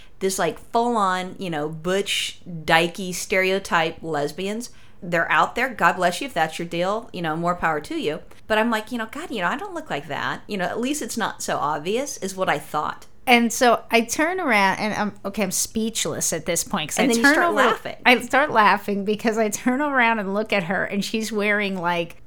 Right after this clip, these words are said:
Speaker 2: dyke cargo shorts
Speaker 1: No, no, no, no,
Speaker 2: and
Speaker 1: no.
Speaker 2: a t-shirt.
Speaker 1: No, actually, I had, like, basketball shorts on, you know, like, the, the, you know, the, the long ones that you'd play basketball. No, the, I used the other ones later on.
Speaker 2: Okay.
Speaker 1: She's, she's shaking her head.
Speaker 2: And a
Speaker 1: I thought I had
Speaker 2: t-shirt.
Speaker 1: that and a t-shirt.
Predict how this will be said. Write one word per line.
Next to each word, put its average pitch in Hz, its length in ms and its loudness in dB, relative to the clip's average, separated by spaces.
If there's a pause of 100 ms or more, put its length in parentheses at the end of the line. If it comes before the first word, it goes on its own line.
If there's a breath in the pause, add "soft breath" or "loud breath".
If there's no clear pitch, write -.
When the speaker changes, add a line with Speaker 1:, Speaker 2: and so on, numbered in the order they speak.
Speaker 2:
dyke 226 480 2
cargo 196 540 4
shorts 170 440 0
Speaker 1:
No, 220 60 4
no, 262 120 6
no, 285 180 2
no, 302 160 0
Speaker 2:
and 214 120 2
Speaker 1:
no. 202 60 2
Speaker 2:
a - 20 0
t-shirt. 196 640 -4
Speaker 1:
No, 226 140 2
actually, 226 400 4
I 190 80 4
had, 190 240 -4
like, 160 240 -6
basketball 196 540 -2
shorts 254 480 -6
on, 247 260 0
you 202 60 -4
know, 170 80 -2
like, 156 160 -4
the, 151 180 -4
the, 160 240 -6
you 185 100 -6
know, 147 140 -4
the, 139 300 -6
the 165 80 -4
long 160 220 2
ones 180 100 -8
that - 100 -8
you'd 160 140 -8
play 175 160 -4
basketball. - 720 -4 (160)
No, - 160 -6
the, 185 200 0
I 190 60 6
used 220 460 2
the 226 140 4
other 233 120 2
ones 180 220 -2
later 165 280 0
on. - 280 -4 (280)
Speaker 2:
Okay. 165 240 -2
Speaker 1:
She's, - 320 -6
she's 208 300 -6
shaking 196 360 0
her 156 60 -6
head. 185 140 -2
Speaker 2:
And 220 180 6
a 208 60 6
Speaker 1:
I - 40 6
thought - 80 -4
I 170 40 6
had 170 80 6
Speaker 2:
t-shirt. 160 180 0
Speaker 1:
that 160 200 2
and 147 80 -4
a - 20 -4
t-shirt. 170 500 -10